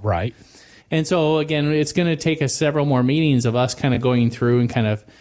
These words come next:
Speaker 2: you know, building his financial plan, getting the appropriate risk level, making sure that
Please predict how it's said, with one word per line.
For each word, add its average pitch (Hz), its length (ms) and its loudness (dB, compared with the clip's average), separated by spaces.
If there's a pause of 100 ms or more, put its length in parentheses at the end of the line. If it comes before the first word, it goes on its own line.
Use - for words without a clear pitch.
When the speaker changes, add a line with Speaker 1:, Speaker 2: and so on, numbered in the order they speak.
(200)
Speaker 2:
you 135 80 0
know, 107 100 2
building 123 340 0
his 120 140 2
financial 113 400 0
plan, 135 400 0
getting 110 240 2
the 104 60 2
appropriate 104 420 0
risk 127 260 -2
level, 135 240 0
making 156 380 0
sure 165 300 0
that 117 220 -4